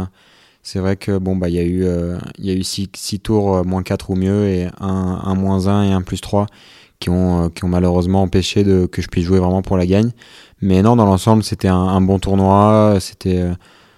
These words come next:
beaucoup de bonnes choses, et surtout, euh, ça faisait un moment que j'avais pas enchaîné autant de bons tours, tu vois, de suite. Et donc ça, c'était vraiment, euh, bien et positif. Après, euh, voilà, ça reste, euh, bah, ça reste des petits tournois, donc faut performer lourd, euh, dans ces tournois-là pour avancer. Et, euh,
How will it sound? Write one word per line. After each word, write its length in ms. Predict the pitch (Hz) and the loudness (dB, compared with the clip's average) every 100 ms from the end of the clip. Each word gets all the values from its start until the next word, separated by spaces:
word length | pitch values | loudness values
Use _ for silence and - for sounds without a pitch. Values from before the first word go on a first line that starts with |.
| _ _ _ | _ _ _
beaucoup 300 | 107 104 117 | -4 0 2
de 40 | 107 | 4
bonnes 220 | 107 107 | 4 4
choses, 320 | - 123 120 | 6 8 8
et 60 | 107 | 6
surtout, 480 | - 104 - 113 113 | 2 -2 0 2 4
euh, 60 | |
ça 120 | 101 | 2
faisait 140 | 95 95 | 0 2
un 40 | |
moment 240 | 98 101 110 | 2 2 0
que 60 | |
j'avais 140 | 101 92 | 0 0
pas 120 | 98 | 0
enchaîné 360 | 95 - 98 | -2 -2 0
autant 260 | 101 98 101 | 0 2 0
de 60 | 95 | 0
bons 180 | 98 | 0
tours, 240 | 95 107 107 | 0 -2 -2
tu 140 | - | -2
vois, 120 | 95 | 0
de 120 | 95 95 | 2 0
suite. 420 | - 107 - - 92 | 0 -4 -4 -10 -6
Et 80 | |
donc 220 | 90 90 - | -6 -6 -6
ça, 100 | 101 | -6
c'était 280 | 101 - | -6 -6
vraiment, 540 | 92 92 95 98 101 98 | -4 -4 -2 -2 -2 -2
euh, 40 | |
bien 260 | 92 98 104 | -2 -2 -2
et 60 | |
positif. 580 | 101 104 98 - 139 - _ _ - - _ - | -2 -4 -6 -6 -8 -8 _ _ -20 -20 _ -8
Après, 360 | - 90 - 104 | -6 -6 -6 -2
euh, 560 | 104 113 110 98 95 92 | 2 2 4 4 2 2
voilà, 220 | 110 123 | 2 0
ça 160 | - | 0
reste, 320 | 90 92 - 95 | -2 -2 -4 -4
euh, 220 | 90 90 | -4 -4
bah, 120 | 87 | -6
ça 180 | - 98 | -4 -2
reste 160 | 98 | 0
des 80 | 98 | 0
petits 120 | 95 | -4
tournois, 300 | - 101 104 | -6 0 2
donc 160 | 107 95 | 2 0
faut 100 | - | -6
performer 480 | - 92 - 95 92 | -4 -4 -2 -2 0
lourd, 220 | 107 - 101 | 0 -2 -8
euh, 100 | 95 | -6
dans 100 | 90 | -6
ces 140 | 92 | -6
tournois-là 340 | 95 95 104 | -4 0 0
pour 180 | 101 98 | 0 -2
avancer. 320 | 95 98 95 | 0 -2 -2
Et, 300 | 135 123 92 | 0 2 2
euh, 160 | 90 87 | 2 0